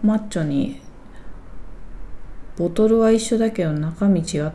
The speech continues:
たんだよね」っていう連絡をしたんですね。で、そうしたらば、「中身が被ってないなら、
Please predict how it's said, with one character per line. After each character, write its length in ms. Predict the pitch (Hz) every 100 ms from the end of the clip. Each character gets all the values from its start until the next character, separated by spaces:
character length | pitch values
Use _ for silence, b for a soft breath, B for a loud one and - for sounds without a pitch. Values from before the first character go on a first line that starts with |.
| -
た 120 | 180
ん 80 | 170
だ 80 |
よ 120 | 135 135
ね」 160 | 131
っ 20 |
て 220 | - - 147
い 40 |
う 100 | 139
連 200 | 147 156
絡 240 | 160 160
を 80 | 156
し 100 | 156
た 100 | 180
ん 60 | 151
で 60 | 143
す 100 | -
ね。 300 | 151 202 269 - - - - - - - - - - - - -
で、 120 | 220
そ 280 | 214 262 285
う 40 | 294
し 80 |
た 180 | - 311
ら 140 | 247 156
ば、 440 | 165 175 165 196 - - b b b b - - - - - - - - - - 208
「中 300 | 226 233 349
身 200 | 254 160
が 360 | 151 151 - - - - -
被 100 | 226 254
っ 40 | 269
て 200 | 269 170
な 180 | 165
い 80 | 160
な 160 | 147 143
ら、 300 | 156 151